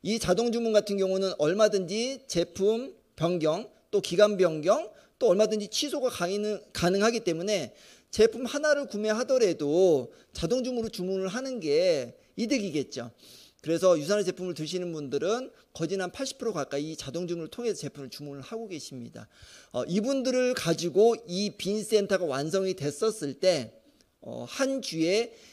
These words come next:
이백오십 달러를 추가적으로 보너스로 받게 됩니다. 한 달이면 천 달러죠. 하나로 따지면 백십오만 원이라고 하는 추가 보너스를 받을 수가 있어요.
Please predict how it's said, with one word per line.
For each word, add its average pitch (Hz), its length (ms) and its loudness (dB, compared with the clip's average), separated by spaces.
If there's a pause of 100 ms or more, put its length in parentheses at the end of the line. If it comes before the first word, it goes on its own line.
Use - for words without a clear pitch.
(140)
이백오십 185 1120 0
달러를 151 580 0
추가적으로 196 960 2
보너스로 277 440 -2
받게 131 280 -8
됩니다. 113 500 -10 (180)
한 247 200 -6
달이면 220 460 2
천 277 200 -8
달러죠. 196 640 2 (220)
하나로 254 320 0
따지면 202 400 0 (320)
백십오만 185 840 0
원이라고 160 480 0
하는 190 260 -6 (280)
추가 294 320 2
보너스를 180 640 -4
받을 - 480 -10
수가 202 220 -2
있어요. 123 380 -8